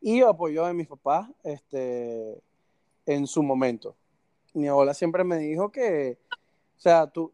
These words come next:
nunca te olvides de dónde eres, tu país es hermoso, pero yo sé que esta vaina va para peor, porque es la misma cartilla, mi abuela,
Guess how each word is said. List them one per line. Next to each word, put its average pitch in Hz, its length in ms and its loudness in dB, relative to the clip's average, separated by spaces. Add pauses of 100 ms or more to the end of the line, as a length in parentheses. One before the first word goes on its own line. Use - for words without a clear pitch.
nunca 151 420 -6
te 185 100 -8
olvides 165 240 -2
de 190 40 0
dónde 185 480 -2
eres, 156 300 -6
tu 143 100 -10
país 135 260 -2
es 151 60 -6
hermoso, 185 640 0
pero 226 400 6 (420)
yo 160 360 0
sé 208 220 0
que 208 140 0
esta 196 240 0
vaina 190 360 -2
va 165 180 2
para 151 200 -4
peor, 151 360 -2
porque - 360 -12
es - 280 -16
la 160 220 2
misma 190 500 -4
cartilla, 160 500 -2
mi 165 120 -2
abuela, 139 360 -2